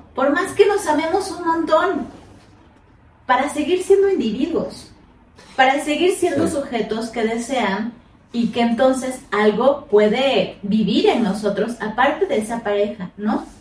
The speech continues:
Speaker 1: Porque entonces podemos estar hablando justo del lugar de la dependencia.
Speaker 2: Y, y que en cierto sentido ausencia termina siendo presencia.
Speaker 1: Exacto.
Speaker 2: O sea,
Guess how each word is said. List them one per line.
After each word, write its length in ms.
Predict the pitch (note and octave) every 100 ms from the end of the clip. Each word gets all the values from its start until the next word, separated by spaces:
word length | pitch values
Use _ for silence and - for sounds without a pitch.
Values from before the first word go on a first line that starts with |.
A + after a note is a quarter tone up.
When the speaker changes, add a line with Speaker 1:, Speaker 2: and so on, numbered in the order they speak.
| -
Speaker 1:
Porque 220 | - G#3+ C#4
entonces 600 | D4+ E4+ D4+ D#4 - - - - - -
podemos 420 | G#3 G#3 A3+ C#4
estar 240 | B3 A#3+ A#3 A#3
hablando 500 | A#3 G#3+ F#3+ G3+ - - - - - -
justo 280 | G#3+ G3+ F3+
del 160 | F3+
lugar 300 | F#3 F#3+ G#3
de 80 | G#3+
la 180 | A#3+ F3+
dependencia. 1000 | F#3 F#3 - F#3 F#3 G#3 A3 A3+ G3 - - - _ _ _ _ _ _ _ -
Speaker 2:
Y, 220 | G#3 -
y 160 | D3+ D#3+
que 120 | E3+
en 100 | D#3+
cierto 360 | D#3 E3 D#3 E3+
sentido 480 | E3 E3 E3 D#3 D3+
ausencia 520 | B2 C3+ B2 A#2+ B2
termina 360 | G#2 G2+ G#2 G2+
siendo 360 | - G2 F#2+
presencia. 560 | F#2 F2 - E2+ - - - -
Speaker 1:
Exacto. 380 | F#3+ - G3+ G3
Speaker 2:
O 40 |
sea, 460 | A2+ A#2 G#2+ -